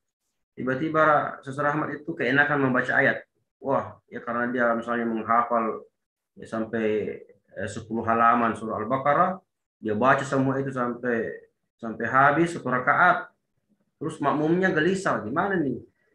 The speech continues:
Saya tidak tahan berdiri begini, ntar imamnya tidak mau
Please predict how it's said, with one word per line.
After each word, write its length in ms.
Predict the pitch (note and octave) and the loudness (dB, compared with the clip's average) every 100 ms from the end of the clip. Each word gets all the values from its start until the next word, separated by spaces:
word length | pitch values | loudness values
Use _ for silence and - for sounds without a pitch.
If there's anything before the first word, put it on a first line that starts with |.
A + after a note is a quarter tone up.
| _ | _
Saya 320 | _ E3 F#3+ | _ 2 2
tidak 160 | F#3 - | 2 2
tahan 320 | F#3 G3 G3 | 2 2 0
berdiri 400 | F3 E3 G3+ G3+ | -2 0 0 2
begini, 560 | G3 F#3 F#3 G#3 G3 F3+ E3 E3 | 2 0 0 -2 -2 -2 -2 0
ntar 160 | F3+ F3+ | 2 2
imamnya 320 | E3+ F#3 F#3+ | 2 2 2
tidak 240 | E3 - | 0 -2
mau 80 | E3 | -2